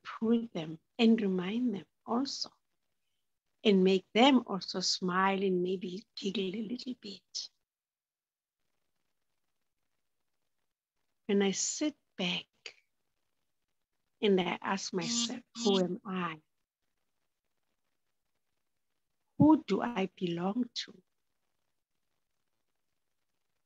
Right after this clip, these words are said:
Even that one question of "Who do I belong to?" brings a smile on my face, because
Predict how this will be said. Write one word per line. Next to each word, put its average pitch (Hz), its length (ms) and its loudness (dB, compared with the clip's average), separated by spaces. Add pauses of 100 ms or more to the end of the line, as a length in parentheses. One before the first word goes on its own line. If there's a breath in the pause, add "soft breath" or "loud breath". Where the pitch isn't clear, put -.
(100)
Even 208 300 4
that 220 260 4
one 196 580 2
question 208 800 -4
of 190 160 -8 (560)
"Who 233 140 8
do 233 220 -2
I 190 220 -2 (120)
belong 196 380 -6 (200)
to?" 170 180 -16 (760)
brings 214 320 8
a 175 60 -2
smile 196 520 -2
on 170 120 -6
my 160 120 -14
face, - 800 -14 (1000)
because - 840 -4